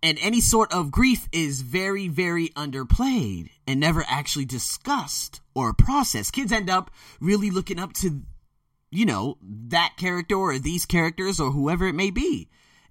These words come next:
And what they end up idolizing is someone who cannot express themselves emotionally, cannot be honest or open with anyone around them. It could be in the video game, but they end up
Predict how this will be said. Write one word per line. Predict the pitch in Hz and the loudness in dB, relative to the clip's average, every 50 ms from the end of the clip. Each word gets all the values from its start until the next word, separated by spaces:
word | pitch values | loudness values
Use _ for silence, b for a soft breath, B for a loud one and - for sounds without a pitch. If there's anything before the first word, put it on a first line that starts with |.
| b | b
And | 123 127 139 | -6 -2 0
what | 180 180 - | 0 2 2
they | 185 180 - | 2 0 2
end | - 190 202 185 180 | 2 0 0 2 0
up | 170 - - | -2 -4 -6
idolizing | - 208 269 285 262 165 131 117 117 117 104 101 95 101 | -6 -4 -4 -2 -2 0 0 0 -2 -2 -4 -4 -6 -6
is | 107 - | -4 -2
someone | - - 214 226 151 95 104 101 - - - b b b b b | 0 0 0 0 0 0 0 0 -2 -4 -6 b b b b b
who | - 156 | 0 2
cannot | - - - 120 113 123 139 156 165 - - | 4 2 2 2 2 0 -2 -2 -4 -4 -8
express | 123 - - - - 143 127 120 - | -8 -6 -6 -4 -4 -4 -6 -6 -6
themselves | - 113 104 - - 113 107 104 98 - | -8 -8 -8 -8 -6 -6 -6 -6 -8 -8
emotionally, | 107 101 110 151 170 - - 107 85 76 69 53 52 - - _ _ _ _ _ _ _ _ _ _ - | -6 -6 -4 -4 -6 -6 -8 -10 -10 -10 -12 -14 -16 -18 -20 _ _ _ _ _ _ _ _ _ _ -8
cannot | 117 113 117 135 165 156 - | -6 -2 0 0 0 -2 -2
be | - 156 151 - | -4 -6 -4 -2
honest | 135 135 135 139 139 - - - | -2 -2 -2 -2 -4 -6 -8 -8
or | 131 135 - | -8 -8 -6
open | 131 127 120 - 117 | -6 -4 -2 -2 -2
with | 113 110 104 - - | -2 -2 -8 -8 -10
anyone | 127 135 135 127 135 135 123 - | -8 -8 -6 -6 -8 -8 -8 -10
around | 113 107 117 113 113 110 101 85 | -12 -12 -10 -10 -12 -12 -12 -14
them. | 82 78 71 62 _ - | -16 -18 -20 -20 _ -20
It | - 101 | -18 -16
could | - 107 | -14 -12
be | 98 113 | -12 -10
in | 101 98 | -10 -12
the | 95 | -12
video | 90 123 135 151 151 156 151 | -10 -10 -8 -8 -6 -8 -8
game, | 135 151 160 156 | -8 -10 -10 -10
but | 123 120 - | -12 -12 -14
they | 123 120 117 - | -14 -14 -14 -14
end | 131 131 131 120 123 | -16 -16 -14 -14 -14
up | 120 117 - | -14 -16 -16